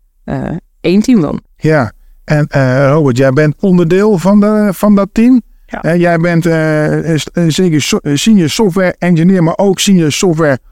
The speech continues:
Speaker 2: ontwikkelaar.
Speaker 3: Ja.
Speaker 2: Ehm, en licht eens toe, wat houdt dat in?
Speaker 3: Eh, wat houdt het in? Eh, nou, eh, ik ben, eh, mede verantwoordelijk voor een, een, een heel stuk daarvan. Eh, kwaliteit in beeld heet dat.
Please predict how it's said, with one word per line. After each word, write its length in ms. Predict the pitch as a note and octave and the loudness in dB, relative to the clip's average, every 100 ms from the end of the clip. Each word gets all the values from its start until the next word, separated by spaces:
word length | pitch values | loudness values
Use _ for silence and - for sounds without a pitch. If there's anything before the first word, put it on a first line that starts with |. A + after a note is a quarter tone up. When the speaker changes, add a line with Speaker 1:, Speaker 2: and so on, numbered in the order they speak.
| _ _ - | _ _ -6
Speaker 2:
ontwikkelaar. 840 | E3+ C#3+ D#3 G3+ G#3 G#3 B3 A3 E3 | -2 0 0 0 0 2 0 0 -2
Speaker 3:
Ja. 260 | A3 F3+ - | -4 -4 -6
Speaker 2:
Ehm, 460 | D3 C#3+ C3 A#2+ - _ | -2 0 0 0 -4 _
en 140 | - A2 | -2 0
licht 160 | B2 | 0
eens 120 | A#2+ | -2
toe, 160 | - D#3+ | -2 0
wat 140 | A2+ | 0
houdt 180 | G#2+ A2+ | 0 -2
dat 120 | A2+ | 0
in? 220 | E3 E3 G#2 - - - - - | 0 0 -2 -10 -20 -20 -20 -14
Speaker 3:
Eh, 140 | - F3 | -4 0
wat 140 | F#3 | 0
houdt 260 | F#3 G3+ F#3+ | 0 0 0
het 100 | G3+ | -2
in? 80 | |
Eh, 280 | D3+ E3+ E3 | 0 0 0
nou, 280 | E3+ E3 C#3 - _ - | 0 0 -2 -6 _ -8
eh, 400 | - D3 G3+ G#3 - _ | -6 -4 -6 -8 -12 _
ik 220 | - G3 E3 | -4 -2 0
ben, 400 | F3+ E3 D#3+ D#3+ | 0 0 0 -2
eh, 100 | D#3 | 0
mede 280 | F#3 F#3 | 0 0
verantwoordelijk 500 | D#3+ D#3+ D#3 E3 D#3 | 0 0 0 0 0
voor 220 | - D#3 D#3 | 0 0 0
een, 120 | D3+ | 0
een, 340 | D3 D3 C#3+ | 0 -2 0
een 180 | D3 C#3+ | -2 -4
heel 160 | - E3+ | -2 -2
stuk 300 | D#3 G#3+ G#3+ | 0 -2 -2
daarvan. 400 | F3 D3+ F#3 G#3+ | -4 0 2 2
Eh, 400 | E3 D#3+ E3 D#3+ | 0 0 0 -2
kwaliteit 460 | - E3+ D3+ C#3+ D3 | -2 -2 -2 -2 -2
in 120 | C#3 | 0
beeld 240 | B2+ D3 D#3+ | 0 0 0
heet 160 | D#3 | -2
dat. 200 | D#3+ D#3+ | -2 -6